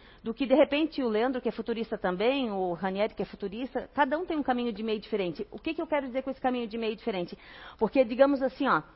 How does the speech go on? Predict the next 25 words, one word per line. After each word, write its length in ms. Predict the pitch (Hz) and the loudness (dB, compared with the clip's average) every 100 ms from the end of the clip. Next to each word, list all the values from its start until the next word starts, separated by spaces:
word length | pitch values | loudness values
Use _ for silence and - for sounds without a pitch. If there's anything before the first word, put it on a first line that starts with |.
| - - - - - - - | -20 -20 -20 -20 -20 -20 -8
talvez 240 | - 196 254 | 0 4 4
a 20 | |
Vanderleia 680 | 247 254 226 214 226 302 226 | 2 2 4 6 6 6 2
não 120 | 220 | 0
consiga 720 | 220 240 - 269 285 240 185 - | -2 -4 -4 -6 0 2 0 0
encher 360 | 233 220 - | -4 -2 0
um 60 | 277 | 0
copinho 500 | - 240 - 311 311 | 2 2 2 0 2
daquele 400 | 240 - 262 254 | 0 4 2 2
de 80 | 202 | -2
cafezinho 500 | 220 - 196 254 254 | -2 0 0 0 -2
de 60 | |
cinquenta 320 | - 214 233 214 | -2 -2 0 0
M 100 | 208 | 2
L, 220 | 262 208 | 2 0
sabe? 300 | - 226 - - - - - | 0 -2 -2 -14 -20 -20 -12
De 100 | 190 | -6
vaidade, 420 | 190 196 214 247 | -2 2 2 0
porque 120 | - 226 | -2 -2
daí 160 | 220 | 2
ela 180 | 240 240 | 2 0
já 140 | 240 | -2
se 140 | 240 - | -6 -8
ferra 320 | - 226 269 | -6 -4 -6
toda. 340 | - 277 175 | -6 -6 -8